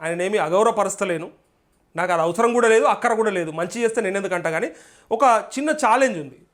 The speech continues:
నీకు ధైర్యం ఉంటే. సరే, ఇప్పుడు ఇవన్నీ చేసిన ఛాలెంజ్లు పక్కకు పెడదాం. ఆయన రుణమాఫీ అయిన, ఈ రుణమాఫీ కానీ, లేకపోతే రైతు భరోసా పడని, ఇవన్నీ ఉన్నాయి కదా,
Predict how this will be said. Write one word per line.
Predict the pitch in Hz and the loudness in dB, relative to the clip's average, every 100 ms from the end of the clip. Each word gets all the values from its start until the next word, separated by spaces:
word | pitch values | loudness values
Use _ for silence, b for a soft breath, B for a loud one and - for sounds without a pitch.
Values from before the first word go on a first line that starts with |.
| _ _ | _ _
నీకు | 175 208 | -10 -6
ధైర్యం | 185 175 208 202 | -2 0 2 0
ఉంటే. | 156 147 151 | -4 -10 -10
సరే, | - 196 - | -8 -8 -10
ఇప్పుడు | 190 190 | -8 -4
ఇవన్నీ | 185 180 180 202 | 0 0 -2 -4
చేసిన | 220 196 196 | -4 -4 -4
ఛాలెంజ్లు | 185 175 180 202 | -4 -4 -2 -4
పక్కకు | 196 170 175 | -6 -6 -6
పెడదాం. | 170 143 131 b b b b b | -6 -8 -12 b b b b b
ఆయన | 156 185 180 | -2 0 0
రుణమాఫీ | 175 180 175 180 | 0 0 0 -2
అయిన, | 170 | -2
ఈ | 170 | -2
రుణమాఫీ | 170 185 175 175 | -2 -2 -2 -2
కానీ, | 170 165 165 | 0 0 -2
లేకపోతే | 165 160 170 175 | -6 -6 -6 -2
రైతు | 180 170 | -2 -2
భరోసా | 175 175 | -4 -4
పడని, | 165 170 165 165 | -6 -4 -4 -4
ఇవన్నీ | 156 185 | -6 -4
ఉన్నాయి | 185 185 | -4 -4
కదా, | 143 147 | -4 -8